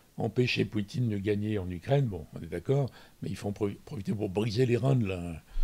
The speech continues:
de la Russie. Ce que d'ailleurs, le, on, on a oublié, mais la France voulait faire avec la Grande-Bretagne au moment de l'indépendance américaine.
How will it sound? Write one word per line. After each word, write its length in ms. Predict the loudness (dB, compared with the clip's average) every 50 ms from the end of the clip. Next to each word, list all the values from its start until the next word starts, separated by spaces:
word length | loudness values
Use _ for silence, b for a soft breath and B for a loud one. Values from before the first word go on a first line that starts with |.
| B B B B -12
de 180 | -10 -8 -6 -4
la 100 | -2 -2
Russie. 380 | -2 -2 0 0 0 0 0 B B B B B -18
Ce 100 | -10 -2
que 100 | -2 2
d'ailleurs, 380 | 4 6 6 8 8 6 8
le, 340 | 8 10 10 10 10 8 6 B B B B B B B -10 -6
on, 180 | -2 0 0
on 280 | 0 0 0 0 0 2
a 80 | 2
oublié, 380 | 2 2 0 0 0 2 4 4
mais 100 | 4 4
la 100 | 2 0
France 280 | 0 0 0 0 2 2
voulait 220 | 0 0 0 0
faire 420 | 0 2 4 4 4 4 2 -2 -6 b b b b b b b -8
avec 480 | -6 -4 -2 0 0 -2 -2 -6 -6 -4
la 280 | -4 -2 -2 -4 -6
Grande-Bretagne 840 | -8 -8 -4 -2 -2 0 0 0 0 0 0 2 2 2 2 2 0 b b b b b b b b -8
au 100 | -6 -4
moment 220 | -2 0 2 2
de 60 | 2 2
l'indépendance 600 | 4 4 2 2 2 0 0 2 0 0 0 -2
américaine. 640 | 0 0 0 0 -2 0 0 0 2 2 0 -4